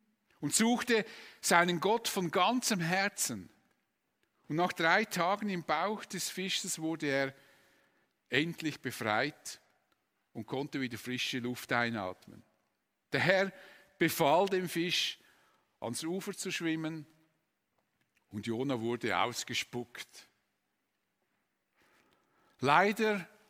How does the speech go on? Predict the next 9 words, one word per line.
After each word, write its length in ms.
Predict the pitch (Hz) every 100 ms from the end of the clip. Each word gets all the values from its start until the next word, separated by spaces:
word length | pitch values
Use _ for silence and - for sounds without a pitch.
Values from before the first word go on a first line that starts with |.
| _ _ _ _ -
muss 320 | 156 190 190
uns 240 | 180 175
Gott 520 | - 160 165 - - -
manchmal 840 | 135 147 175 202 175 160 160 160 - - _ _ _ _ _
in 140 | 131
aussichtslose 1040 | 135 156 170 170 156 - 147 147 156 165 147
Lagen 600 | 123 123 147 156 135 127 _ _
laufen 640 | 110 107 113 139 - 147 135
lassen. 680 | 120 104 - - 101 82